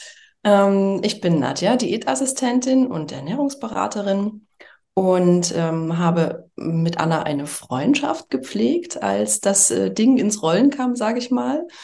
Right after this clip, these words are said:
und habe mich so, so gefreut, dass sie mich gefragt hat, ob ich den Ernährungsteil übernehmen möchte, weil das, ähm,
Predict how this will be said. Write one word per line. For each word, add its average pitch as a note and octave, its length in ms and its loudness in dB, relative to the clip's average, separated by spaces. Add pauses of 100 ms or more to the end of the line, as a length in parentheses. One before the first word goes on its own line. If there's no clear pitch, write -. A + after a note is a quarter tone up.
(300)
und G3 180 2
habe G3 180 2
mich F#3+ 200 2
so, A3+ 140 4
so A#3+ 160 4
gefreut, A3 380 2
dass A3+ 100 0
sie G#3 80 -2
mich G3+ 180 -2
gefragt F3 400 -2
hat, G3+ 140 -2
ob F3+ 100 -2
ich F3 140 0
den E3+ 320 2
Ernährungsteil G3 680 -2
übernehmen G3+ 440 -2
möchte, G#3 480 -4
weil E3 300 -4
das, E3+ 440 -6 (540)
ähm, D#3+ 600 -4